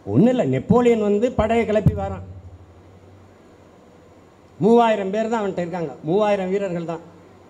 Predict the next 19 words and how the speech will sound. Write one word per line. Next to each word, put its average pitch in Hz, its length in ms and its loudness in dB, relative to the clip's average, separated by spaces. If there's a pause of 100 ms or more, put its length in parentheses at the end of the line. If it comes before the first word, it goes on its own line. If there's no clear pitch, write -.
(520)
எதிரி 214 320 0
படையில 220 400 -2
பத்தாயிரம் 208 520 0
வீரர்கள் 220 320 2
இருக்கிறாங்க. 156 340 -2 (1600)
அந்த 180 180 0
பத்தாயிரம் 254 720 2
வீரர்கள், 254 500 2
மூவாயிரம் 240 600 6
வீரர்கள் 233 320 0
இந்த 220 180 -4
பக்கம் 220 280 -8
இருந்தா 202 240 -10
அந்த 208 220 -10
பக்கம் 220 340 -12
பத்தாயிரம் 208 440 -6
வீரர்கள். 202 320 -6 (580)
இப்ப 190 180 -6 (100)
பார்க்கும்போது 233 580 -2